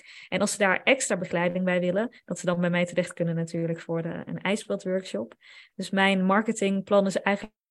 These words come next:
voornamelijk vanuit plezier en inspiratie delen. En, eh, wat ik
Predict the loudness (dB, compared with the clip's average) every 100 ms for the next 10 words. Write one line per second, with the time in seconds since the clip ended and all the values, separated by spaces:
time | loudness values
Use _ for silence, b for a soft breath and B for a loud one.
0 | _ -4 0 2 6 6 6 2 2 2
1 | 4 2 2 4 6 6 2 0 0 2
2 | 2 0 -4 -4 -6 B B -4 6 8
3 | 8 6 2 -6 _ _ _ _ _ _
4 | 0 0 2 2 2 0 -4 -2 0 0
5 | -2 -6